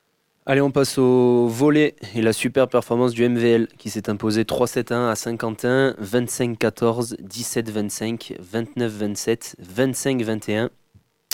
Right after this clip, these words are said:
Avant de revenir sur, euh, sur ce match,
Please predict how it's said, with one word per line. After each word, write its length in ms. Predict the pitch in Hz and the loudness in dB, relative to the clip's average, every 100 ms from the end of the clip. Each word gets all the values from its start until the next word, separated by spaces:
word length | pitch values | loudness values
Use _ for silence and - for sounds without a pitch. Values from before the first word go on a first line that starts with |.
| - - | -8 -4
Avant 260 | 95 107 | 0 0
de 300 | 107 101 95 | 0 -2 -2
revenir 500 | 92 104 104 110 113 | -2 -4 -2 -2 -2
sur, 260 | - 98 90 | -4 -6 -2
euh, 200 | 87 87 | -2 -4
sur 200 | - 92 | -8 -8
ce 100 | 98 | -6
match, 400 | 92 117 123 - | 0 0 0 -4